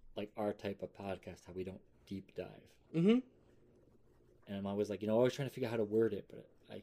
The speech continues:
Speaker 1: kinda think I figured out how to word it.
Speaker 2: Okay.
Speaker 1: We just tell a story.
Speaker 2: Yes.
Speaker 1: <laughs> We
Speaker 2: We
Speaker 1: cover
Speaker 2: haven't
Speaker 1: the, we cover the main important facts. We tell you the story. We don't go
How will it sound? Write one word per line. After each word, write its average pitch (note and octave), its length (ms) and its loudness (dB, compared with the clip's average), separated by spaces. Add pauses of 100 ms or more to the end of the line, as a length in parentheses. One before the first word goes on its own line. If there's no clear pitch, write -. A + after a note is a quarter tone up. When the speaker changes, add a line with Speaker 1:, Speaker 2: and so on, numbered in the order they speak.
(140)
Speaker 1:
kinda B2 240 -10
think B2 120 -12
I G#2 40 -8
figured G#2+ 260 -6
out F#2 60 -8
how G2 80 -12
to F#2 80 -10
word F2+ 220 -8
it. - 80 -18 (580)
Speaker 2:
Okay. F#3+ 200 4 (640)
Speaker 1:
We A2+ 140 -2
just B2+ 160 -6
tell A#2+ 140 -4
a G2+ 60 -2
story. A2 400 -2 (600)
Speaker 2:
Yes. D3+ 560 6
Speaker 1:
<laughs> - 40 -12 (640)
We A2+ 80 6
Speaker 2:
We C#3 80 8
Speaker 1:
cover D#3+ 80 12 (140)
Speaker 2:
haven't D3 100 12
Speaker 1:
the, C#3+ 60 6
we C3 100 6
cover B2+ 240 6
the C#3 100 10
main C3 220 4
important C3 400 -2
facts. G#2 460 -4
We - 80 -14
tell F#2+ 160 -8
you G#2 80 0
the A#2 80 0
story. G2 420 -4
We G2 120 -4
don't G#2 180 -4
go G#2 100 0